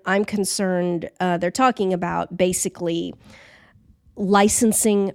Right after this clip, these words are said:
parenthood, that they will not release newborn children to their parents until the parents, um, you know, vaccinate, sign off on this, that, and the other, are fully in compliant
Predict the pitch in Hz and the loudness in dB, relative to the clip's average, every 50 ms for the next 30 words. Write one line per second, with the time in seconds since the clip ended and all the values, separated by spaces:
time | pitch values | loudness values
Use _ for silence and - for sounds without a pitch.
0 | - _ 190 196 175 175 180 180 - 214 196 202 202 190 190 175 - 185 180 180 | -8 _ -2 -2 0 0 -2 -2 -4 -2 -2 -2 -2 -2 -4 -2 0 0 0 2
1 | 175 175 185 185 175 175 - 180 185 170 175 175 180 - - 185 180 175 160 170 | 0 0 0 0 0 0 0 -2 -2 -2 0 -2 -2 -2 0 0 0 0 0 0
2 | 175 170 170 - - 175 175 175 175 175 - 180 165 165 160 - - 170 160 165 | -2 -2 -2 0 0 0 0 0 0 0 0 0 -2 -2 -2 -4 -4 -2 0 0
3 | 170 175 170 170 - - - 170 170 180 - 165 165 - - - - 165 165 170 | 0 -2 -2 -2 -4 -8 -4 -4 -4 -2 0 0 -2 -2 -2 -2 -2 0 0 0
4 | 165 165 - - - - - - _ 165 170 160 151 151 156 147 - - - - | -2 -4 -4 -4 -6 -6 -8 -8 _ -4 -4 -2 -4 -6 -8 -8 -8 -10 -10 -10
5 | _ _ _ _ _ _ _ _ _ _ _ _ _ - - - - 196 190 175 | _ _ _ _ _ _ _ _ _ _ _ _ _ -20 -20 -12 -2 0 2 2
6 | 160 147 156 - - - - - - - _ - 190 170 180 214 214 208 208 196 | 2 0 -2 -6 -6 -10 -18 -20 -20 -20 _ -6 -4 0 2 2 4 4 2 0
7 | - - - 196 190 190 190 180 180 180 170 - - _ - - - - 208 190 | -2 -2 0 2 2 2 2 2 2 2 0 -2 -6 _ -6 -2 2 2 4 4
8 | 190 190 185 175 175 180 - 202 170 175 170 170 175 - - 190 165 160 165 170 | 4 2 2 2 0 0 0 0 0 0 0 0 -2 -2 0 0 0 2 0 0
9 | 170 170 170 170 185 175 175 180 175 - 170 170 - - 214 196 190 180 180 170 | -2 0 0 0 0 0 -2 -2 0 -2 -4 -2 0 2 2 4 4 2 0 -2
10 | - 185 175 165 - - 185 170 170 175 180 196 - | -2 -4 -6 -6 -4 -4 -2 -2 0 0 0 -2 -4